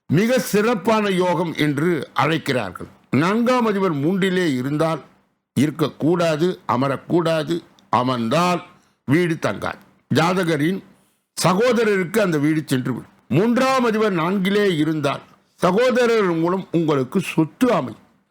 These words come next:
நான்காம் அதிபர் ஐந்திலே இருந்தால்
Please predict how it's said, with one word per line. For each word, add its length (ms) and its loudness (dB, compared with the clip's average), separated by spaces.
நான்காம் 560 2
அதிபர் 300 0
ஐந்திலே 540 0
இருந்தால் 500 0